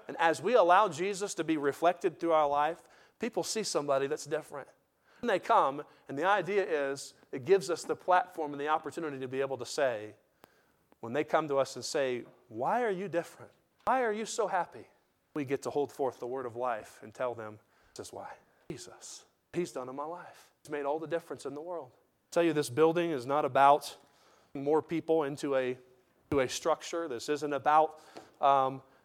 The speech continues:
uh, some kind of, uh, a man-made institution or program or, or man glorification. That's not what this is about.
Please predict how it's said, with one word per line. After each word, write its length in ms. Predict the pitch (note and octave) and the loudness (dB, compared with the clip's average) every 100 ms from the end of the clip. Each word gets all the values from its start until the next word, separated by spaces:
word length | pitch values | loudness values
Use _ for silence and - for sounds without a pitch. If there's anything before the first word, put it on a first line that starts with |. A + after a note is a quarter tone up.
| - | -2
uh, 300 | C#3 C#3 D3 | 2 2 0
some 240 | - F3 | 2 2
kind 240 | D#3+ F#3+ F3 | 4 6 6
of, 140 | D#3+ - - - | 2 -4 -20 -4
uh, 400 | E3+ E3 - E3 - - F#3 | -2 0 -2 -6 -6 -6 -4
a 40 | F3 | -6
man-made 600 | E3 F#3+ G#3+ G#3 G#3+ G3+ | -2 0 0 2 2 2
institution 800 | G#3+ A3 - G3+ A3 G3+ - G#3+ | 0 -6 -6 -4 0 0 0 0
or 80 | G3+ | 0
program 640 | - G#3+ G#3+ F#3 G3+ G#3 | 6 8 8 6 6 8
or, 140 | G3 F3+ - | 8 6 4
or 160 | - F3 | 2 2
man 380 | F3+ G3+ A#3 A3 | 4 4 4 4
glorification. 840 | G3+ A3 G#3 G3 G#3+ G#3 G3+ G#3+ | 8 8 6 2 4 4 4 2
That's 180 | G#3+ G3+ | 2 4
not 280 | G#3+ B3+ A3+ | 8 8 8
what 180 | A3+ | 6
this 180 | A#3 A3+ | 6 4
is 120 | A3 | 2
about. 420 | G3+ F3 A3 G#3 | 2 8 10 10